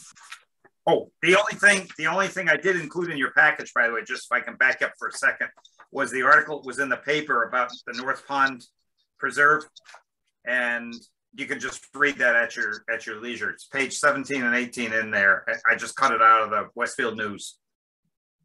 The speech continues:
I try and, things that kind of relate to us, I try and add to the package. So anyway, we can move on to one forty-one Congamon Road, which starts on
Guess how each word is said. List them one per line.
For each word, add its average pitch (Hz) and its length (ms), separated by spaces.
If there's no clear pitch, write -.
I - 40
try 147 260
and, 117 240
things 151 280
that 135 220
kind 139 200
of 123 80
relate 127 380
to 113 160
us, 104 120
I 101 100
try 117 280
and 98 300
add 120 280
to 117 80
the 104 80
package. - 680
So - 380
anyway, 131 400
we 127 120
can 143 120
move 143 180
on 143 200
to 135 100
one 143 220
forty-one 139 440
Congamon 131 420
Road, 131 240
which 107 140
starts 135 400
on 117 380